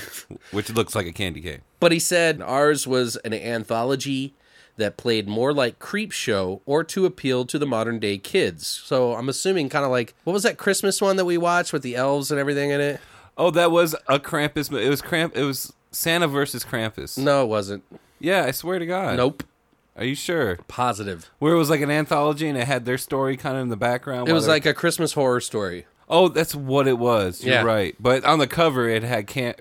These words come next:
Speaker 2: Krampus and Santa
Speaker 1: Sure, yeah.
Speaker 2: dueling it out. That's why I thought
Speaker 1: But
Speaker 2: that.
Speaker 1: anyway,
Speaker 2: Sorry,
Speaker 1: that
Speaker 2: guys.
Speaker 1: was kind of an anthology in a way. It was
Speaker 2: Right.
Speaker 1: like three or four movies, I
Speaker 2: Which it
Speaker 1: think.
Speaker 2: wasn't a bad film.
Speaker 1: I own it. I got it from Horror Pack.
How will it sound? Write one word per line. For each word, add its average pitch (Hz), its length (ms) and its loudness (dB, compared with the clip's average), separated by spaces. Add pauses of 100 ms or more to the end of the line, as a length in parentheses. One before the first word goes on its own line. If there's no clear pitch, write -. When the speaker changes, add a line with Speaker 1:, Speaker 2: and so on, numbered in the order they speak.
Speaker 2:
Krampus 117 520 -2
and 101 140 -8
Santa 117 280 0
Speaker 1:
Sure, 117 300 4
yeah. 101 300 0 (180)
Speaker 2:
dueling 117 320 0
it 98 60 -2
out. 98 240 -2
That's 95 200 -8
why 90 180 -4
I 80 40 -6
thought - 200 -10
Speaker 1:
But 185 100 4
Speaker 2:
that. 196 60 2
Speaker 1:
anyway, 180 240 6
Speaker 2:
Sorry, 147 100 4
Speaker 1:
that 151 100 6
Speaker 2:
guys. 175 60 2
Speaker 1:
was 160 160 0
kind 139 160 2
of 123 100 2
an 120 60 2
anthology 113 800 0
in 95 60 -2
a 98 60 -2
way. 92 400 -2
It 113 60 -12
was 110 120 0
Speaker 2:
Right. 107 80 2
Speaker 1:
like 104 180 0
three 117 300 -4
or 104 100 -2
four 107 440 -2 (300)
movies, 107 380 -6
I 104 80 -2
Speaker 2:
Which 185 120 0
it - 20 2
Speaker 1:
think. 185 100 2
Speaker 2:
wasn't 185 280 2
a 120 60 2
bad 104 400 0
film. 127 440 -6 (180)
Speaker 1:
I 196 160 6
own 175 180 4
it. 156 220 0
I 139 80 0
got 147 160 4
it 147 80 -6
from 123 140 -2
Horror 123 340 0
Pack. 113 420 0